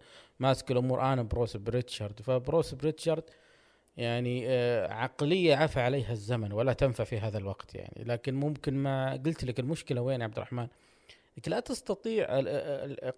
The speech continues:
الاقتناع ولا تستطيع التأكيد على نجاح أو فشل شيء. وحتى الآن الرابط الحقيقي والمحك الحقيقي وال-، الذي يفصل في الأمور هذه كلها اللي هو الجمهور.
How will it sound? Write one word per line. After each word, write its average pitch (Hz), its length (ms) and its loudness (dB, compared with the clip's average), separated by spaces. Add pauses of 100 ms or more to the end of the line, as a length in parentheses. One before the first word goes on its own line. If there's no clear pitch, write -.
الاقتناع 135 880 0
ولا 143 160 0
تستطيع 147 520 -2
التأكيد - 760 -4
على 117 360 0
نجاح 123 420 2
أو 127 80 2
فشل 127 320 -4
شيء. 120 340 -6 (500)
وحتى 156 300 -2
الآن 143 280 2
الرابط 123 460 2
الحقيقي 120 640 -2
والمحك 110 880 -2
الحقيقي 120 680 -4
وال-، 110 440 -4 (640)
الذي 123 420 0
يفصل 139 440 2
في - 100 -16
الأمور 131 320 -2
هذه 127 100 0
كلها 135 280 -2
اللي 117 120 -2
هو 120 80 -2
الجمهور. 101 460 -8